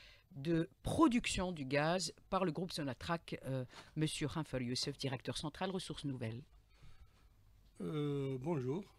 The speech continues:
Speaker 2: Euh, tout d'abord, je tiens à remercier la chaîne trois pour cette invitation. Et aussi, euh, je souhaiterais une bonne écoute pour nos auditeurs de la chaîne trois.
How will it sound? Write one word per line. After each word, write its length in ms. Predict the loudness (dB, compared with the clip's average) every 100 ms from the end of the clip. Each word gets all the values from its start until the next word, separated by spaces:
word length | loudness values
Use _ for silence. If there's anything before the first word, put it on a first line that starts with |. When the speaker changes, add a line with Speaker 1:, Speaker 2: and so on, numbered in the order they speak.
| -20 -20 -20 -8 -4
Speaker 2:
Euh, 200 | -2 -2
tout 140 | 0
d'abord, 320 | 2 2 0
je 100 | -2
tiens 220 | -2 -2
à 40 | -2
remercier 420 | 0 -2 -2 -4
la 100 | -4
chaîne 260 | -4 -2 -4
trois 220 | -4 -8
pour 160 | -8
cette 220 | -8 -6 -4
invitation. 640 | -4 -6 -6 -4 -2 -4 -8 -20 -20 -20 -20 -10
Et 40 |
aussi, 420 | -6 -4 -2 0 0
euh, 140 | 0
je 60 | -2
souhaiterais 400 | -4 -4 -2 -4
une 160 | -4
bonne 160 | -2 -2
écoute 260 | -2 -4 -6
pour 160 | -4
nos 120 | -2
auditeurs 440 | 0 -2 -2 -4 -4
de 80 | -4
la 100 | -6
chaîne 200 | -6 -6
trois. 320 | -2 -2